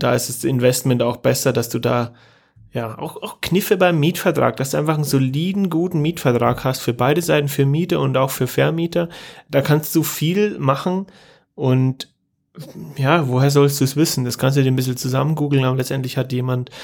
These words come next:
äh, das, macht es jemand schon ein paar Jahre und hat da eine gewisse Erfahrung und auf die kann man ja gut zurückgreifen. Also, ähm, ich, inzwischen bin ich Pro-Makler, das <laughs> ist, ist natürlich, weil wir da letztendlich auch in dem Business drin sind,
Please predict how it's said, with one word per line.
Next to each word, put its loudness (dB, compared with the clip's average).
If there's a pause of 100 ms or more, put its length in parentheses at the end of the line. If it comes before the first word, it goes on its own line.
(240)
äh, 0
das, -2 (300)
macht -4
es -2
jemand 2
schon 0
ein -2
paar 2
Jahre 4
und 2
hat 0
da 2
eine -2
gewisse -4
Erfahrung -2
und -4
auf -4
die -6
kann -2
man -2
ja 0
gut -10
zurückgreifen. -6 (680)
Also, 6 (120)
ähm, 4
ich, -4 (200)
inzwischen 2
bin 2
ich -2
Pro-Makler, 2 (320)
das -8 (300)
<laughs> -14
ist, -4 (240)
ist 0
natürlich, 2
weil 2
wir 2
da 4
letztendlich 0
auch 2
in 0
dem -2
Business -2
drin 2
sind, 0